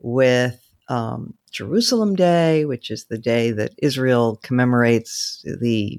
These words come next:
reunification of Jerusalem after the Six Day War, and in which some, um, Israelis, uh, have taken to marching through the Arab neighborhoods, which maybe not such a nice thing to do, a little triumphalism there.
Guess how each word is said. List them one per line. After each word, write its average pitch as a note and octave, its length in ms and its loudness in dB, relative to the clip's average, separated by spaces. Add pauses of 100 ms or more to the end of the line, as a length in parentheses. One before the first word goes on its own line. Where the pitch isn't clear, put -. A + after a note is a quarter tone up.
reunification C#3 1040 2
of A2+ 140 -2
Jerusalem F#3 600 2
after B2+ 260 0
the A#2+ 140 -4
Six - 260 -8
Day A2 180 -2
War, G3 540 2 (500)
and G4+ 160 2
in D#4+ 80 4
which C#4+ 280 0
some, D3+ 480 0 (100)
um, B2+ 540 0 (180)
Israelis, C3 800 0
uh, B2 540 0
have B2+ 380 -4
taken B2+ 400 -2
to B2 100 -4
marching B2 480 0
through B2+ 480 -6
the B2 580 -4 (360)
Arab C3 340 2
neighborhoods, D3 680 0
which - 420 -6
maybe A2 340 -2
not G#2 340 -2
such - 360 -6
a A2 40 0
nice G#2+ 280 0
thing A2+ 180 2
to C3+ 100 -6
do, B3+ 260 2
a C4 40 0
little A2+ 440 -4
triumphalism D#3+ 760 0
there. A3 320 2